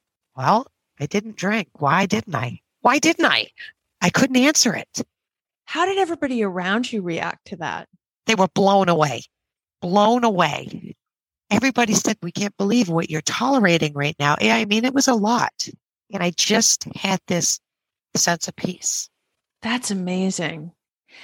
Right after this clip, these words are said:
Speaker 2: And so at that point on your journey, you were doing your celery juice.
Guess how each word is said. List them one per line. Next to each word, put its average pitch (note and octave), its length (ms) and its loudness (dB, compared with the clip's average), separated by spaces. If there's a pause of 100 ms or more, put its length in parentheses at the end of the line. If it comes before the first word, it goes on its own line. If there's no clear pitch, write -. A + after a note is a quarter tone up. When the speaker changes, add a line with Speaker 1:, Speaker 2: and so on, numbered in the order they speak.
(120)
Speaker 2:
And C#4+ 180 2
so D#4 220 4
at D4 200 0
that F4+ 280 4
point D#4+ 320 -2
on C4 200 2
your A#3+ 120 0
journey, F#3+ 720 -2
you G#3 140 -6
were F#3 40 -6
doing G3 260 0
your B3+ 100 0
celery G3 460 2
juice. F#3+ 440 0